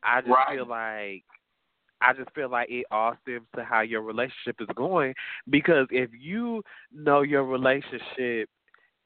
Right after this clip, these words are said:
Speaker 1: isn't, you know, where you want it to be or it's not going the right way, I'm not saying automatically assume that other person is cheating, but you just may wanna ask because
Speaker 2: Right.
Speaker 1: honestly, like,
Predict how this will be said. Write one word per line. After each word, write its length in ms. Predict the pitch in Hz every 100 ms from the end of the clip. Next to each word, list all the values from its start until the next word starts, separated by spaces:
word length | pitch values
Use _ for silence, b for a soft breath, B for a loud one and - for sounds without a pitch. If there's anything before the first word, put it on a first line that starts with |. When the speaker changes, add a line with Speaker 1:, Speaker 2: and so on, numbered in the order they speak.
| _
Speaker 1:
isn't, 680 | 139 143 131 131 117 110 104 _ _ _ _ _ -
you 340 | 110 123 131
know, 520 | 120 107 92 92 90 87
where 240 | 104 110
you 180 | 107 123
want 380 | 113 107 117 104
it 100 | -
to 60 |
be 220 | 117 113
or 180 | 101 98
it's 180 | 87 98 -
not 200 | 113 110
going 420 | 113 117 127 107 104 B B B _ -
the 120 | 107
right 220 | 117 117
way, 200 | 117 127
I'm 200 | 113 120
not 220 | 123 117 117
saying 140 | 110 110
automatically 640 | 110 113 113 107 107 104
assume 320 | 95 127 131 120
that 120 | 90
other 160 | 101 -
person 320 | 110 - 95
is 80 | - -
cheating, 320 | 190 160 113 B B B
but 140 | 123 113 101
you 140 | 143
just 200 | 120 107
may 160 | 107 98
wanna 260 | 95 85
ask 580 | 78 98 85 - _ - _ -
because 560 | 98 117 101 90 85 85 - B B B
Speaker 2:
Right. 180 | - 131
Speaker 1:
honestly, 840 | 107 113 117 - 120 110 104 101 - -
like, 380 | 92 92 90